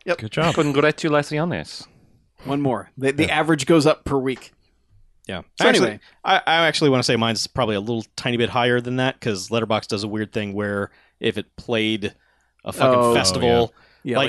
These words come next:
Speaker 1: like, like Phantom Thread or something
Speaker 4: Yeah,
Speaker 1: like that.
Speaker 4: well,
Speaker 2: Well,
Speaker 4: like
Speaker 2: Annihilation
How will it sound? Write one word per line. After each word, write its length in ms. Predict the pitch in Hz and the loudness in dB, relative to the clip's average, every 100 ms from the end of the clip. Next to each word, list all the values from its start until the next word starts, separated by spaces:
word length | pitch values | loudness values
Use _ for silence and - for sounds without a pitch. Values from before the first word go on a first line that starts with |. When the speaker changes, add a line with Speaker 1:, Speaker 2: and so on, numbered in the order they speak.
| 123 | 0
Speaker 1:
like, 40 | |
like 160 | 139 131 | -2 0
Phantom 380 | 160 131 139 120 | 0 -2 -2 -6
Thread 420 | - 127 113 120 | -2 0 0 -4
or 80 | 117 | 0
something 140 | 160 | 2
Speaker 4:
Yeah, 180 | 139 127 | 2 2
Speaker 1:
like 80 | 151 | 4
that. 60 | |
Speaker 4:
well, 120 | 151 | 6
Speaker 2:
Well, 80 | 135 | 6
Speaker 4:
like 200 | 156 147 | 6 4
Speaker 2:
Annihilation 880 | 139 131 120 110 110 101 90 - - | 4 6 6 6 4 0 -2 -8 -10